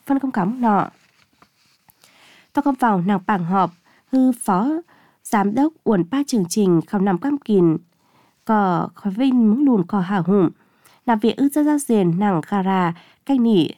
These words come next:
hư cò nương mử sẵn hòn. Và báo đầy là tròi dừa đẹp bức mức nọ. Tôi là phó giám đốc chương trình khảo năm cắm kìn có với đi mức lùm nỉ, Ủy ban Mỹ Nông Banของchương trình khảo năm cắm kìn có bảo quan, là việc ước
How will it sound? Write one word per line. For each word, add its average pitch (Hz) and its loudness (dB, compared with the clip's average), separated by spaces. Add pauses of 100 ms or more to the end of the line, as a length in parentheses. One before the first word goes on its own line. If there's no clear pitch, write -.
(140)
hư 262 2
cò 190 0
nương 202 2
mử 208 2
sẵn 180 -4
hòn. 175 0 (720)
Và 208 0 (220)
báo 196 -2
đầy 196 0
là 185 0 (120)
tròi 208 0
dừa 170 0 (280)
đẹp 180 0
bức 277 0
mức 285 2
nọ. 202 0 (1600)
Tôi 233 2
là 220 2
phó 220 0
giám 208 -2 (100)
đốc 285 0 (120)
chương 214 2
trình 196 0
khảo 190 -2
năm 185 0
cắm 285 -2
kìn 208 0
có 170 -4
với 190 -4
đi 269 0
mức 226 0
lùm 220 0
nỉ, 196 2 (340)
Ủy 233 0
ban 202 0
Mỹ 269 0
Nông 214 -2
Ban 285 -2
ข 240 -4
อ - -
ง 170 -2
chương 180 -4
trình 180 -2
khảo 196 -4
năm 185 -2
cắm 269 -4
kìn 196 0
có 202 -2
bảo 170 -2
quan, 277 0 (400)
là 254 2
việc 220 0
ước 294 2